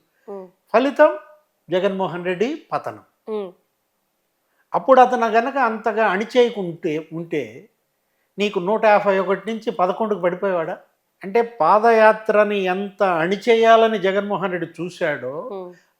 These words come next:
Speaker 2: అతనంత, ఆ, అధోగతికి పడిపోయాడు.
Speaker 1: మ్మ్.
Speaker 2: Beauty of democracy అంటావా?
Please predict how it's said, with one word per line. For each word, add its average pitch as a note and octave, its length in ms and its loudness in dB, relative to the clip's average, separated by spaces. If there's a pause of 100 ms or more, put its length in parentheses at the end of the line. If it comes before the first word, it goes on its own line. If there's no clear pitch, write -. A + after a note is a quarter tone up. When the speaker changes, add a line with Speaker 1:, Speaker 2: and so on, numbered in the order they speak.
Speaker 2:
అతనంత, D#3+ 920 -4 (200)
ఆ, D#3 80 -8 (460)
అధోగతికి F#3 880 -6 (540)
పడిపోయాడు. - 760 -16
Speaker 1:
మ్మ్. G3+ 240 -10 (880)
Speaker 2:
Beauty F#3 260 -6
of D3 220 -2
democracy D3+ 540 -8
అంటావా? C#3 320 -10